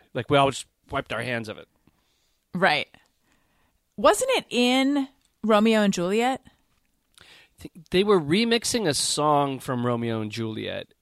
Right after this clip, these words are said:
Speaker 1: and then said,
Speaker 2: Oh.
Speaker 1: "Hey, this Vonnegut piece will go well on it." But
Speaker 2: I
Speaker 1: it's so
Speaker 2: see.
Speaker 1: I, I looked at it, I looked some of the, the claims, uh, at the advice to see if it was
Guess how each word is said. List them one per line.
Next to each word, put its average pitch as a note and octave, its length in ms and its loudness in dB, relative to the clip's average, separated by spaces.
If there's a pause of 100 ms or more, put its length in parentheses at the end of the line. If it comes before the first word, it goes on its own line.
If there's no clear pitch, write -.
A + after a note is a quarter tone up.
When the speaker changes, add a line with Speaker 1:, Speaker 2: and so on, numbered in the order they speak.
Speaker 1:
and A2+ 220 -4
then A2+ 220 -2
said, E3 280 4
Speaker 2:
Oh. B2 280 0 (240)
Speaker 1:
"Hey, A3+ 180 2
this E3 220 2
Vonnegut C3 560 0
piece A#2 220 -4
will A2 60 -6
go G#2+ 200 -4
well A2 240 -2
on F2+ 160 -10
it." - 80 -20 (720)
But G#3 220 6
Speaker 2:
I - 80 2
Speaker 1:
it's G#3+ 120 4
so B3+ 140 6
Speaker 2:
see. - 160 -12 (340)
Speaker 1:
I, G#3 320 6
I G#3+ 100 6
looked G4 280 4
at B3+ 160 8
it, G#3+ 100 2
I G3 60 2
looked B3 200 0
some B3+ 180 2
of F3+ 80 2
the, D#3 160 2 (100)
the D#3 100 2
claims, D#3+ 680 2
uh, - 140 -6 (100)
at D3+ 160 -4
the C#3 140 4
advice C3 540 4
to B2+ 120 -8
see C3 240 -4
if B2 220 -2
it A2+ 100 -8
was A2+ 480 -8